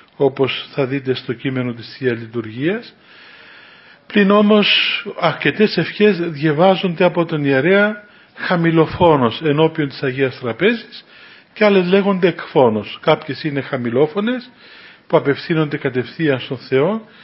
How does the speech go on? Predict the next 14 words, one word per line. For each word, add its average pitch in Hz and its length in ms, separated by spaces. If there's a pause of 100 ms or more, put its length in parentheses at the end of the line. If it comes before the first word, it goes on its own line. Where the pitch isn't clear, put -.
(380)
και 254 160
άλλες 202 480
είναι 180 380
εκφόνος 247 720
που 220 380 (200)
τις - 160
ακούει 170 260
ο 160 100
κόσμος 147 420
όλος. 110 380 (840)
Μία 233 180
λοιπόν 185 340
από 170 220
τις 160 380